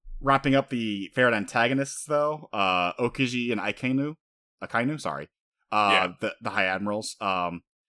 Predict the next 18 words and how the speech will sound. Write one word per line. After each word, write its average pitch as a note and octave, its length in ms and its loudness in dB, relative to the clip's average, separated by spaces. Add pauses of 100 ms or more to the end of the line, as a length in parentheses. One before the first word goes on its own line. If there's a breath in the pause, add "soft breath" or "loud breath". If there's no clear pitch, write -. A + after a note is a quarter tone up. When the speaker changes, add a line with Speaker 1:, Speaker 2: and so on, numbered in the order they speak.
(140)
Speaker 1:
not E3+ 340 2
the F4+ 140 2
G E3+ 220 -6
T C#3 220 -2
A D3 80 0
looking F#3 240 -2
guy. F#3+ 320 0
He's C3 200 -4
interesting, D#3+ 480 -6
but A2+ 220 -2 (260)
the A#2 260 -2
previous B2 300 -2
two D3 160 0
have G2 260 0
emotional G2 480 -4
connection. G2 440 -6
I F2 120 -8
could, F#2+ 200 -10